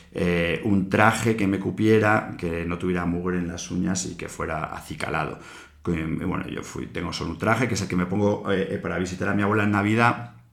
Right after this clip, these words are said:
y, y por lo visto me cabía en esos momentos. Eh, y, mm, fui a estos premios donde, que se daban en un hotel, y en ese hotel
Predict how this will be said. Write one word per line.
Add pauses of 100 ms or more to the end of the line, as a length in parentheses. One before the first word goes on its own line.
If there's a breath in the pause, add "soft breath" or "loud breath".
(480)
y, (160)
y
por
lo
visto
me
cabía
en
esos
momentos. (640 loud breath)
Eh,
y, (140)
mm,
fui
a
estos
premios
donde,
que
se
daban
en
un
hotel,
y
en
ese
hotel